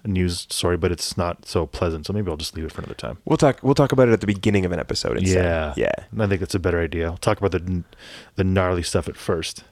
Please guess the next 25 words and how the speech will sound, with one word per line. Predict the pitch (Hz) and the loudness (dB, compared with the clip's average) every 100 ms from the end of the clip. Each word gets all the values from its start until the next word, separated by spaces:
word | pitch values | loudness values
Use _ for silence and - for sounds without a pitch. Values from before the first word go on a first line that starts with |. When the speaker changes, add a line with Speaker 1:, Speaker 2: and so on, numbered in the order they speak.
| - | 0
Speaker 2:
Yeah, | 110 92 | 4 4
get | 90 104 | 4 2
it | 98 | 4
out | 92 | 4
of | |
the | 85 | 4
way. | 85 76 87 - | 2 0 -4 -6
Speaker 1:
Then | 82 | -2
do | 87 | -2
all | |
the | 82 | -2
dumb | 73 98 92 | 0 2 2
shit | - 101 | 0 0
in | 98 | 2
the | |
middle, | 123 180 170 - | 2 4 2 0
and | - | -4
then | 107 | 0
the | 101 | 2
nice | 92 87 | 0 -2
stuff | 85 82 | -6 -8
at | 80 | -10
the | |
end. | 76 - _ _ - | -10 -12 _ _ 2
Speaker 2:
Nice. | 202 120 - | 4 4 0